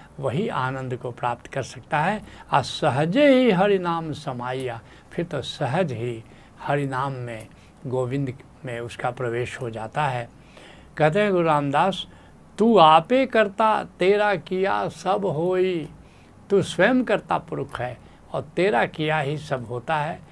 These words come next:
बाकी जो भी करते हैं वो वास्तव में वो ठहरता नहीं है, तेरा किया ही वास्तव में ठहरता है।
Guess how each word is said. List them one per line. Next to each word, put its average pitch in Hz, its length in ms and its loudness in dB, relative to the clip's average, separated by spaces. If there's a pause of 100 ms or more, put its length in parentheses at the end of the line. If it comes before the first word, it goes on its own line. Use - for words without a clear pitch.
(220)
बाकी 143 280 -2
जो 143 200 -4
भी 160 140 -2
करते - 360 -10
हैं 156 300 -6 (340)
वो 135 100 -6
वास्तव 131 360 -2
में 131 160 -6
वो 123 80 -4
ठहरता 123 580 -2
नहीं 170 180 -2
है, 208 120 -4
तेरा 139 360 -2
किया 135 260 -2
ही 143 160 0
वास्तव 131 440 -2
में 120 120 -8
ठहरता 117 440 -6
है। 110 260 -10